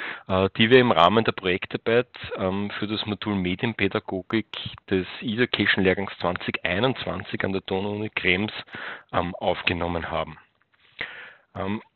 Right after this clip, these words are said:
aufgrund des virtuellen Präsenztags im vergangenen Dezember, den wir gemeinsam absolviert haben, hat sich bei unserer Gruppe ein großes Interesse für Game-Based Learning und dem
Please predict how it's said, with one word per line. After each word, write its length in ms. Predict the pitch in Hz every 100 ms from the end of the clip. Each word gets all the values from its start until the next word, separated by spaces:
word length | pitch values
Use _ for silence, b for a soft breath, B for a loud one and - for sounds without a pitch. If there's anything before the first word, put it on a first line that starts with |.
| _ _ -
aufgrund 420 | 117 - 123 -
des 140 | -
virtuellen 360 | 127 - 123 120
Präsenztags 680 | 120 113 127 - - 92 - -
im 120 | 98
vergangenen 460 | 104 95 101 113
Dezember, 460 | 107 107 - 104 120
den 200 | 95 92
wir 60 | 95
gemeinsam 500 | 101 87 87 92 101
absolviert 600 | 87 - 101 95 101 120
haben, 240 | 123 147 - - B B B B
hat 140 | -
sich 100 | - -
bei 140 | 110
unserer 360 | 110 131 135 131
Gruppe 680 | 98 101 _ 131 123 127
ein 200 | 107 98
großes 420 | 101 90 92 - 127
Interesse 540 | 110 95 87 92 - -
für 80 | -
Game-Based 500 | 85 98 98 - -
Learning 420 | 82 90 117 117
und 220 | 107 -
dem 140 | 98